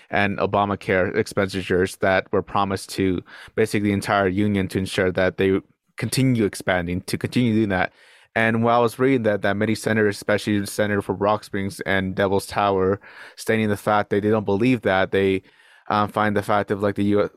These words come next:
the government unwilling to pay the me-, their medical bills from their views, even though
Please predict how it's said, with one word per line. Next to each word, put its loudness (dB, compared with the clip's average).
the 2
government 0
unwilling 0
to 0
pay 0
the 2
me-, -2
their 0
medical 0
bills 0
from -4
their 2
views, -2
even -2
though 0